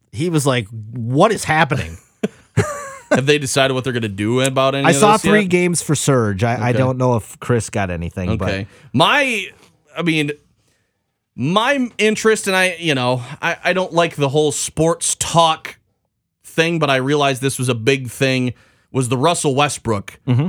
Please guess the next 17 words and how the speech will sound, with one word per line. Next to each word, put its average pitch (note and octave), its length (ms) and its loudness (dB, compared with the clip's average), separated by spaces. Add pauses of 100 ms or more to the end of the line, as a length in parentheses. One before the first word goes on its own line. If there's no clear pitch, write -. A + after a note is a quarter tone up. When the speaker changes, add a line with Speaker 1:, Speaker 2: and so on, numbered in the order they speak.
(120)
Speaker 2:
and C#3+ 200 2
the B2 40 0
fan D3 380 0
interaction, G#2+ 600 -2
Speaker 1:
Mm-hmm. A2+ 100 4
Speaker 2:
because B2 220 0
I, C3 260 2 (280)
I A#2+ 100 -8
played D#3 420 -2
that A#2+ 340 0 (260)
<laughs> - 280 -8
in D3 160 0
the C3 80 -2
studio B2 480 -2
the A#2 140 -2
other A2+ 180 -2
morning, A#2+ 480 0